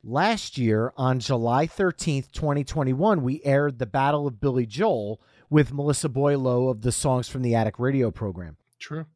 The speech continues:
Speaker 1: Since July thirteenth of twenty twenty-one, we've officially gone one year, that's fifty-two weeks in a row, without missing an episode.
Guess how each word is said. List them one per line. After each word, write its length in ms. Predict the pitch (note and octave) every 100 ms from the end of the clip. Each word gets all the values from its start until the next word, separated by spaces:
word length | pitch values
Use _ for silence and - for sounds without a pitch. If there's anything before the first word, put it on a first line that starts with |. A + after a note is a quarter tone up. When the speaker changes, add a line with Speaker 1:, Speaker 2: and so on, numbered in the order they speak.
| _ _
Speaker 1:
Since 560 | - - - A3+ B3 -
July 460 | - F#3 F3 F3+ F#3
thirteenth 840 | - F#3+ - - F#3 F2+ - - -
of 140 | C#3
twenty 300 | - E3 D#3+
twenty-one, 720 | D3+ F3+ E3 D#3 D#3+ G2+ D2 - _ _ _ _
we've 240 | - C#3+ D3
officially 720 | A2+ - F#3+ - A#3 G#3 A#3
gone 540 | E3 D#3 C#3+ C3+ A2+
one 220 | G2+ C#3 G3+
year, 500 | F3 A2 F#2+ A2+ - _ _ -
that's 340 | B2 - - _ _
fifty-two 840 | - G3 G#3+ - A#3+ A3+ - A3+ G#3+
weeks 400 | E3+ F#3+ - G#3+
in 100 | G3+
a 60 |
row, 480 | E3 B2 G2 F2+ G#2+ _ _ _ _ _
without 680 | B2+ - - D3+ D#3+ F#3 - _ _ _ -
missing 600 | C3 D#3+ - C#3+ C#3 C#3+ _
an 160 | C#3 D3+
episode. 680 | C3 - A2 - F#2+ C#2+